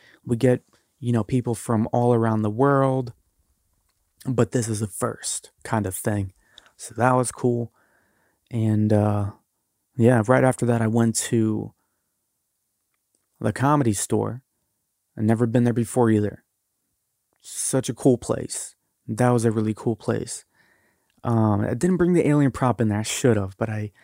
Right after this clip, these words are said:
I was like, "Ah, screw it. I'll just put him in my car, in my rental."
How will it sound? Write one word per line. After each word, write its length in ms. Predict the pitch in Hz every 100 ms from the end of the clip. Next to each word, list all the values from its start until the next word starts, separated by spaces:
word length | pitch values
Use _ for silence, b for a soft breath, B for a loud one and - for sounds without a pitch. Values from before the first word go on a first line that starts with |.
| b b
I 80 | -
was 60 |
like, 100 | 139
"Ah, 240 | 160 156 147
screw 320 | - - 127
it. 60 | 120
I'll 80 |
just 140 | 107 104 _ b b -
put 140 | 143
him 80 | 127
in 80 | 113
my 140 | 104
car, 460 | - 120 113 110 110
in 80 | 110
my 100 | 104
rental." 460 | 107 113 113 113